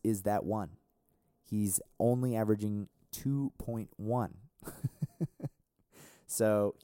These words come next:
he is by far the lowest assist for any, basically guard, 'cause anyone six four shorter is a guard, to average twenty-five points per game since the merger. No one's even been below three, and he is n-, barely above two.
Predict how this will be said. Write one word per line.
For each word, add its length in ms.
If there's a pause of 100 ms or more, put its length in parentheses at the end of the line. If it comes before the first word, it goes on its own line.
he 200
is 360 (240)
by 340 (500)
far 580 (680)
the 100
lowest 380
assist 420
for 240
any, 380 (480)
basically 460
guard, 500
'cause 260 (120)
anyone 300
six 200
four 220
shorter 260
is 100
a 60
guard, 400
to 80
average 280
twenty-five 440
points 220
per 140
game 200
since 260
the 100
merger. 420 (680)
No 140
one's 260
even 280
been 180
below 240
three, 320
and 100
he 340
is 240
n-, 120 (180)
barely 420
above 300
two. 260